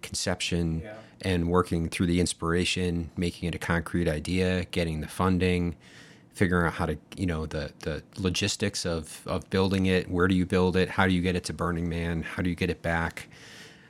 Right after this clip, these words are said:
Speaker 1: I think it's really cool and interesting stuff, and it, it deepens the experience, the burn experience. When I, I love talking to artists on the playa and how, just finding out all the
Speaker 2: Mm-hmm.
Speaker 1: nitty-gritty of how they did stuff,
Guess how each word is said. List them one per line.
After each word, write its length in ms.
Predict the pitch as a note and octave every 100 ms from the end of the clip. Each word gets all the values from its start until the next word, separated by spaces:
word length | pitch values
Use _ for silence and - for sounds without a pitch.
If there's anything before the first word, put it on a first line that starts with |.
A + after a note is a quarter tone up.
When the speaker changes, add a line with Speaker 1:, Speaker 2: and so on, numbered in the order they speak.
| -
Speaker 1:
I 60 | F#2+
think 180 | A2
it's 180 | F#2 -
really 400 | A2+ G#2 A2 G2+
cool 320 | F#2+ - G2
and 100 | F#2 F#2
interesting 400 | F2 E2+ - F2
stuff, 380 | - F#2+ F2 -
and 100 | E2
it, 140 | D2+
it 180 | F#2+ D#2+
deepens 400 | F#2+ F2+ F2 D#2+
the 120 | D#2+
experience, 500 | D#2+ - F2 E2+ E2+
the 60 | E2
burn 260 | F2 F2+
experience. 640 | F2+ - - E2+ E2 E2 -
When 120 | F#2
I, 120 | E2+ D2+ - -
I 80 | G2
love 340 | F#2 F#2+ F#2
talking 300 | - D#2+ F2
to 40 | D#2
artists 360 | E2 D#2 -
on 120 | E2
the 60 | D#2+
playa 440 | - D2 C2+ D#2+ -
and 140 | - F#2
how, 320 | F#2+ E2+ D2+ - - - -
just 220 | G2+ -
finding 300 | G#2 F#2 F#2
out 140 | F2
all 180 | F#2 F#2
the 120 | C3
Speaker 2:
Mm-hmm. 180 | C3 C#3
Speaker 1:
nitty-gritty 340 | C3+ C3+ F2+
of 120 | F2 -
how 120 | F2+
they 120 | E2+
did 200 | E2 F2
stuff, 360 | - E2+ -